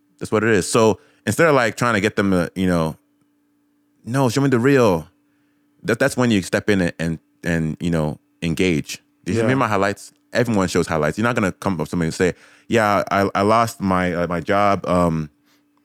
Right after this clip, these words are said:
Speaker 1: I'm actually living in a dumpster right now.
Speaker 2: <laughs> Mm-hmm.
Speaker 1: Um,
Speaker 2: Mm-hmm.
Speaker 1: but I have good teeth."
Speaker 2: <laughs> Yeah,
Speaker 1: Like,
Speaker 2: yeah,
Speaker 1: no,
Speaker 2: yeah,
Speaker 1: you
Speaker 2: yeah.
Speaker 1: wanna show your best. You wanna put your best foot forward,
Speaker 2: Yeah.
Speaker 1: and then the rest, you know, can figure it out. So I think, I think Instagram is good for that.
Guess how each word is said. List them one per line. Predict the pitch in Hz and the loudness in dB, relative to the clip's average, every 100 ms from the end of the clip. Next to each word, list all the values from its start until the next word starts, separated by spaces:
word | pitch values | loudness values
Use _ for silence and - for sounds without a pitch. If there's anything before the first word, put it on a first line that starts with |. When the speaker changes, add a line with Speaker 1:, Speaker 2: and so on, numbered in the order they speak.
| - - | -16 -8
Speaker 1:
I'm | 82 | -4
actually | 95 101 | -2 0
living | 90 90 90 | 0 0 -2
in | 82 78 | -2 -6
a | 73 | -6
dumpster | 98 98 | -8 -2
right | 98 90 | -2 0
now. | 95 95 | 0 2
Speaker 2:
<laughs> | |
Mm-hmm. | 147 156 143 139 135 127 | 2 4 4 4 4 2
Speaker 1:
Um, | 127 110 85 82 | 2 2 2 0
Speaker 2:
Mm-hmm. | 120 107 107 | -2 -2 -4
Speaker 1:
but | 85 98 - | 0 0 0
I | |
have | 101 123 | -2 0
good | 101 - | 0 2
teeth." | 147 131 | 0 2
Speaker 2:
<laughs> | 170 | 4
Yeah, | 208 190 170 147 135 120 | 6 6 4 4 4 4
Speaker 1:
Like, | 117 120 | 4 2
Speaker 2:
yeah, | |
Speaker 1:
no, | 110 | 2
Speaker 2:
yeah, | 165 | 4
Speaker 1:
you | 135 | 4
Speaker 2:
yeah. | |
Speaker 1:
wanna | 196 - | 4 4
show | 165 | 2
your | |
best. | 113 139 127 | 4 2 2
You | 147 | 0
wanna | 135 | 0
put | - 151 | 0 0
your | 107 | 2
best | 123 - | 2 0
foot | - | 2
forward, | 135 151 139 | 4 4 0
Speaker 2:
Yeah. | 104 117 | 0 2
Speaker 1:
and | 98 | 4
then | 127 127 117 101 | 2 2 0 0
the | 101 | 0
rest, | 113 127 - - _ | 2 0 -4 -14 _
you | 101 | -4
know, | |
can | 98 98 | 0 0
figure | 110 98 | 2 4
it | |
out. | 92 80 | 2 0
So | - 104 90 - _ _ _ _ _ _ _ | 0 2 2 -2 _ _ _ _ _ _ _
I | - 143 | -4 -2
think, | 151 147 139 - _ _ _ _ _ - | 0 0 -4 -14 _ _ _ _ _ -4
I | |
think | 143 214 | -2 0
Instagram | 156 143 | 0 0
is | 110 | 0
good | 139 110 92 - _ - | 2 2 2 -4 _ -4
for | 85 | 0
that. | 85 80 | 0 0